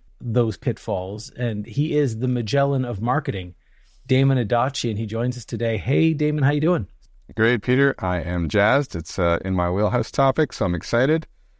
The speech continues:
Speaker 2: and I'm ready to be the Higgins to your Magnum P I today.
Speaker 1: Damon, maybe for the audience, we could start by doing a quick definition of the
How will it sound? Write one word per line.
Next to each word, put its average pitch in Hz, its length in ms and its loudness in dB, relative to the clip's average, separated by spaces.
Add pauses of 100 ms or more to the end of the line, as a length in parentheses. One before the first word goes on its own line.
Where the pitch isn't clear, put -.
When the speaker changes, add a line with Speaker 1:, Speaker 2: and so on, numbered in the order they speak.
(220)
Speaker 2:
and 90 100 -4
I'm 87 160 -2
ready 98 160 2
to 95 80 -2
be 95 100 0
the 92 140 0
Higgins 101 460 0
to 95 120 -2
your 87 140 0
Magnum 92 360 0
P 95 140 0
I 90 140 2
today. 90 360 0 (840)
Speaker 1:
Damon, 208 380 4
maybe 247 240 4
for 208 240 2
the 165 520 0
audience, 143 500 2
we 143 100 -2
could 139 160 -4
start 151 380 0
by 139 140 2
doing 135 260 2
a 123 60 -2
quick - 260 -2
definition 135 640 0
of 123 180 -4
the 113 160 -6